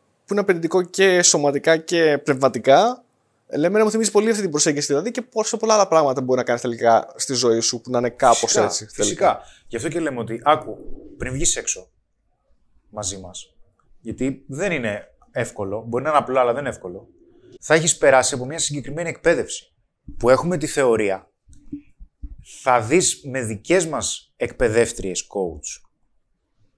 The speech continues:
Speaker 2: πώς δουλεύει το επικοινωνιακό που σου έχουμε μάθει για να παίρνεις feedback και να έχεις φάει τις κρυάδες σου τις πρώτες,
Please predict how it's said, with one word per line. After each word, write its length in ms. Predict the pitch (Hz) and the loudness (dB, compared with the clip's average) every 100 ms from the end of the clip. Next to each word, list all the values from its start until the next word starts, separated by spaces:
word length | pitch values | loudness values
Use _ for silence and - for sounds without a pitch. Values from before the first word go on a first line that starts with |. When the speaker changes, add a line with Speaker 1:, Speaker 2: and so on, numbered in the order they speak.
| _ _ _ _ _ | _ _ _ _ _
Speaker 2:
πώς 240 | - 139 139 | 2 4 4
δουλεύει 360 | 170 180 160 | 2 2 2
το 80 | 139 | 0
επικοινωνιακό 720 | 123 117 120 113 110 104 - | -6 -8 -10 -8 -8 -8 -8
που 100 | 143 | -10
σου 160 | - - | -8 -8
έχουμε 200 | - 135 | -10 -10
μάθει 500 | 107 113 113 - 82 _ _ _ _ - | -6 -4 -4 -8 -20 _ _ _ _ -12
για 240 | 101 123 | -2 0
να 140 | 120 | 0
παίρνεις 460 | - 151 170 180 - | 2 0 0 0 2
feedback 360 | 165 151 127 113 | 2 4 2 0
και 100 | - | -4
να 120 | 113 | -4
έχεις 240 | 117 113 - | -4 -4 -4
φάει 280 | - 160 151 | 2 2 2
τις 220 | 117 - | -6 -8
κρυάδες 440 | 113 110 101 95 | -2 0 0 -2
σου 120 | - | -6
τις 160 | 95 - | -6 -10
πρώτες, 600 | - 90 - 107 - _ | -8 -10 -10 -12 -12 _